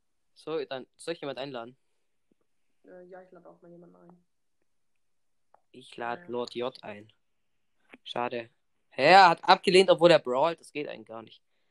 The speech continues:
Speaker 2: <laughs>
Speaker 1: Standard-Skill.
Speaker 2: Standard. Soll ich mal Hi, I'm Leo einladen?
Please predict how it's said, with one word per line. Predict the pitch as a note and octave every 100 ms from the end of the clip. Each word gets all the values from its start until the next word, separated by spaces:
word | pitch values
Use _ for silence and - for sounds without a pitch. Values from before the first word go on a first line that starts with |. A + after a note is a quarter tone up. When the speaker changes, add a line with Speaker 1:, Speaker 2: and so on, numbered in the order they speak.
| -
Speaker 2:
<laughs> | B3 - - _ _ _ _ _ _ _ _ _ _ _ _ _ -
Speaker 1:
Standard-Skill. | - A#2+ C3 A#2+ - - A#2 - _ _ _ - _ _ _ _ _ _ _ _ _ _
Speaker 2:
Standard. | F#3 F#3 F#3 F#3 _ _ _ _ _ _ _ _ _ _ _
Soll | A3+
ich | C4
mal | C4 B3
Hi, | A#3 A#3+
I'm | G3+ G3+
Leo | G3+ B3 G#3+ F3+
einladen? | F#3 F#3+ F#3 F3+ G3 A#3+